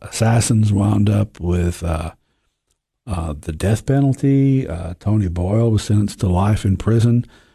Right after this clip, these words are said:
Uh, the guy who had volunteered, uh, uh, Silas Huddleston,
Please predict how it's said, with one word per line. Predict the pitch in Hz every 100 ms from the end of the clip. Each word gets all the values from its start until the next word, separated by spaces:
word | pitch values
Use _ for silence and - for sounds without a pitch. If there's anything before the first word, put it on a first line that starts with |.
| _ _ _ -
Uh, | 92 92
the | 78 90
guy | 117 143
who | 123 123
had | 95
volunteered, | 92 120 135 113 - 165 107 95 92
uh, | 90 87 82 69 _ _ _ _ _
uh, | - 90 82
Silas | - 120 107 95
Huddleston, | 165 151 101 - 92 104